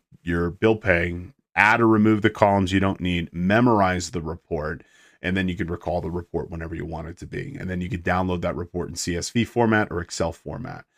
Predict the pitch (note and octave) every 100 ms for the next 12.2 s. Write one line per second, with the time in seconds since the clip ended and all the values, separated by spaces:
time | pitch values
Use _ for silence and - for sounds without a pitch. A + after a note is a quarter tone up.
0 | _ _ _ D#2 F#2 F#2+ D#3+ A#2 G2 G#2+
1 | G#2 G2 A#2 - A2+ G#2 G#2 F#2+ F2 E2+
2 | G2+ D#3+ C#3+ A2 G2+ F#2+ F#2+ F#2+ F2 F#2+
3 | F#2 F#2 E2+ F#2+ E2 G#2 - G2+ E2+ F2
4 | E2+ G2 - D#2+ E2 E2 G#2 F2+ F2+ D#2
5 | E2 E2 - F#2 F2+ E2 E2 E2 E2+ F2
6 | F#2 _ _ _ _ _ - D#2 E2+ F2
7 | E2+ - - G2+ - G2 F2+ F2+ E2 D#2
8 | F#2 - F2+ D#2+ C#2+ C#2+ - F2+ E2+ D2+
9 | - _ _ _ _ - D#2+ - D#2+ C2+
10 | - A#2+ G#2 F#2 G2+ - G2+ F2 E2+ F2
11 | E2+ D#2+ E2 E2 - E2+ E2+ - D#2+ -
12 | E2+